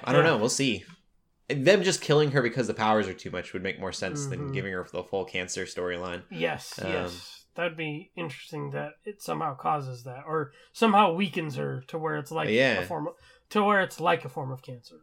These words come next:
Speaker 2: or something.
Speaker 1: We'll, uh, we'll see. I guess, thinking about it, though, uh, Guardians of the Galaxy is in this movie, and
Speaker 2: Yep.
Speaker 1: Star-Lord's mom died of cancer.
Speaker 2: Mm. Okay,
Speaker 1: Uh,
Speaker 2: interesting.
Speaker 1: at the beginning of that movie,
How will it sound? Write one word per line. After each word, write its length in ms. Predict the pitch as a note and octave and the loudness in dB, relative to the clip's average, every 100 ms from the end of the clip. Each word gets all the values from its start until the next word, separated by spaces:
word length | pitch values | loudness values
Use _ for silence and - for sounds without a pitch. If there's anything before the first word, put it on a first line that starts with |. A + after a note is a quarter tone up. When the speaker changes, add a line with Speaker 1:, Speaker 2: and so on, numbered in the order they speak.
| - | -14
Speaker 2:
or 100 | E3 | -10
something. 300 | D3 B2 - _ _ _ _ _ | -10 -12 -18 _ _ _ _ _
Speaker 1:
We'll, 260 | - G#2+ A#2+ | -4 0 2
uh, 240 | A#2 A2 | 4 2
we'll 120 | G#2+ A#2 | 0 0
see. 120 | D3 | 2
I 120 | C#3+ | 4
guess, 480 | E3 G3 - - - _ _ - | 4 4 2 -4 -8 _ _ -2
thinking 160 | E3 | 2
about 160 | D3+ A2 | 4 4
it, 100 | - | 4
though, 300 | A2 A2+ B2 | 4 4 2
uh, 400 | - A2 G#2+ G2+ | 0 4 4 4
Guardians 320 | G2 G#2+ G#2+ | 2 0 0
of 40 | G2+ | 0
the 60 | |
Galaxy 360 | G#2 B2 - G2 | 0 0 -4 -6
is 80 | F#2+ | -6
in 120 | F#2 | -6
this 180 | F#2+ - | -6 -8
movie, 440 | F#2 F2+ F#2 G2+ - | -10 -10 -12 -12 -8
and 320 | F#2 F#2 F2+ | -4 -2 0
Speaker 2:
Yep. 100 | A3+ B3 _ _ _ | -2 -4 _ _ _
Speaker 1:
Star-Lord's 880 | - - C3 C#3 G2 F2+ E2+ - - | -6 2 4 6 4 0 -2 -8 -8
mom 440 | A#2 G2+ F2+ F2 F2 - - - | -6 -4 -4 -6 -10 -18 -20 -6
died 180 | G2+ F2+ | -4 -4
of 80 | |
cancer. 380 | F#2+ F2 - F2 - - _ _ | -6 -8 -8 -12 -14 -20 _ _
Speaker 2:
Mm. 520 | E3 F#3 F3 D3 B2+ - _ _ _ | -6 -2 -2 -4 -6 -10 _ _ _
Okay, 200 | G3 - | -14 -4
Speaker 1:
Uh, 280 | F3 F#2 F2+ | -2 -2 -4
Speaker 2:
interesting. 320 | F#3 F#3 - | -6 -10 -10
Speaker 1:
at 40 | C#3+ | -6
the 40 | |
beginning 240 | G2+ F#2+ F#2 | -4 -4 -2
of 60 | |
that 120 | A2+ | -4
movie, 280 | - F2+ F#2 | -6 -10 -12